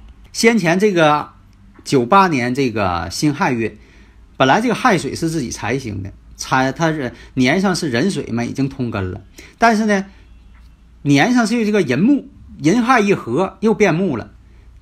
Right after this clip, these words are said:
等于说啥呢？把财变成这个七煞了，木是他七，呃，这个变七煞了嘛，正好克他。你看这跟他事实还是比较吻合的，所以这也不行。你到了这个壬子运的时候，子未相害啊，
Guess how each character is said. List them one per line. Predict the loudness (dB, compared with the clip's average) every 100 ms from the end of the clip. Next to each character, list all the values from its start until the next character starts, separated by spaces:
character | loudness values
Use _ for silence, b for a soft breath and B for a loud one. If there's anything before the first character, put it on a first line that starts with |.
| -4
等 | 0 2
于 | 2
说 | 0
啥 | 2 0
呢？ | 0
把 | -2 -2
财 | -2 -2 0
变 | 0 -2
成 | -4 -4 -2
这 | -2
个 | -4
七 | -6 -8 -4
煞 | -2 -2
了， | -4
木 | -4 -2 -2
是 |
他 | -4
七， | -6 -6 -8 -6
呃， | -4 -2 -2
这 | -6 -6
个 |
变 | -4 -4
七 | -4 -4
煞 | -4 -4
了 | -8
嘛， | -6
正 | -2 -2
好 | -2
克 | -2 -4 -4
他。 | -8 -10
你 | -6
看 | -4
这 | -2
跟 | 0
他 | 0
事 | -2 -2 -4
实 | -2 -4 -4 -6
还 | -6
是 | -6
比 | -6
较 | -4
吻 | -4 -10
合 | -12 -12
的， | -14 -20 -20 b b b b
所 | -2
以 | 0
这 | 0
也 | -2
不 | -2 -2
行。 | -2 -12 -14 B B B
你 | -2
到 | 2 2
了 | 2
这 | 0 0
个 | 2 4
壬 | 4 2
子 | 0 -2
运 | -2
的 | -2
时 | -6 -8
候， | -8 -12 -4
子 | -2
未 | 0 0
相 | -2 -2
害 | -6 -10 -20 b b b b b _
啊， | 2 2 2